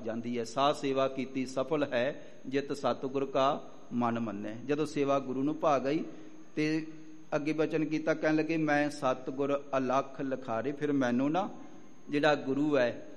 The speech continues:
ਉਹ ਸੱਚੇ ਪਰਮਾਤਮਾ ਅਲਖ ਦੇ ਨਾਲ ਮੇਰੀ ਜਾਣ ਪਛਾਣ ਕਰਾ ਦਿੰਦਾ ਹੈ, ਉਹ ਲਿਖਾ ਦਿੰਦਾ ਹੈ ਤੇ ਫਿਰ ਸਾਡਾ ਜਿਹੜਾ ਜੀਵਨ ਹੈ,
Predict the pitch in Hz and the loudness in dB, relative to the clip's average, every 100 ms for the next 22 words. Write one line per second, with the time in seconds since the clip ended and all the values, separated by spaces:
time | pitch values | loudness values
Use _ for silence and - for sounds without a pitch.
0 | - 160 151 - 127 - 143 143 139 131 | -8 -2 0 0 -4 -2 -2 0 0 2
1 | 117 117 131 131 127 - 139 127 135 135 | 0 0 -2 -2 -2 -4 0 2 0 -2
2 | 147 135 127 117 117 120 123 117 120 113 | -2 0 2 2 2 -2 -2 -2 -2 -2
3 | 107 - 120 117 120 117 107 117 113 120 | -6 -8 -8 -6 -4 -2 -2 -2 -2 -2
4 | 120 131 - 131 123 120 113 110 123 139 | -2 -6 -4 -2 -2 -4 0 0 2 2
5 | 151 160 147 123 - - - - - 147 | 4 4 4 0 -4 -14 -16 -16 -10 -8
6 | 139 147 143 139 139 - - 123 127 131 | -2 2 4 4 2 -2 -4 -2 0 0
7 | 131 131 117 110 120 120 117 | 0 0 -2 -4 -2 -2 -2